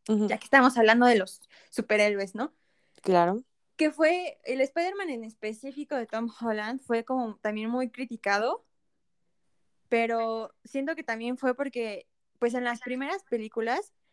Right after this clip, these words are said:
Speaker 2: era el Spider-Man, o sea, hijo de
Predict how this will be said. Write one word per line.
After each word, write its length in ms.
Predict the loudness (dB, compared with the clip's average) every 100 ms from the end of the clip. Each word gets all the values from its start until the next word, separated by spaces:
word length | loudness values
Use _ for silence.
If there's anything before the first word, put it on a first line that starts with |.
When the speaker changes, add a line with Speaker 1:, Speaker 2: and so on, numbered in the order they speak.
| _ _ _
Speaker 2:
era 440 | -4 0 0 0
el 120 | -4
Spider-Man, 1400 | -6 -10 -4 -2 -2 -4 -6 -8 -6 -8 -8 -12 -16 -16 -18 _ -10
o 120 | -6
sea, 360 | 0 4 4 2
hijo 320 | -2 -2 0 4
de 180 | 6